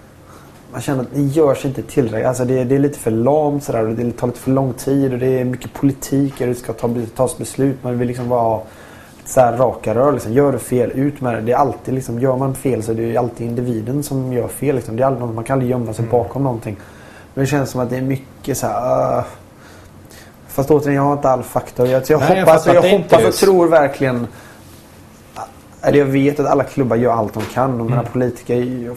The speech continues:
Speaker 1: hoppas man ju jobbar för det bästa för att få ändra lagar och vad man nu behöver.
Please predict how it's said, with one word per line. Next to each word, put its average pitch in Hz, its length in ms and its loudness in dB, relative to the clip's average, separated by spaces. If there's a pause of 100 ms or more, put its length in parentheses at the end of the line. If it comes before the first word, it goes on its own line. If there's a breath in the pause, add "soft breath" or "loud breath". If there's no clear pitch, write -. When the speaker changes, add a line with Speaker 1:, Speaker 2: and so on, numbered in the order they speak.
(100)
Speaker 1:
hoppas 143 380 -2
man 127 140 -2
ju 135 80 0
jobbar 123 420 0 (520 loud breath)
för - 200 -6
det 117 60 2
bästa 120 320 -4
för - 120 -8
att 107 80 -12
få 123 120 -10
ändra 113 320 -6
lagar 113 400 -2
och 113 60 -6
vad 113 160 -6
man 117 160 -4
nu 113 80 -6
behöver. 107 440 -6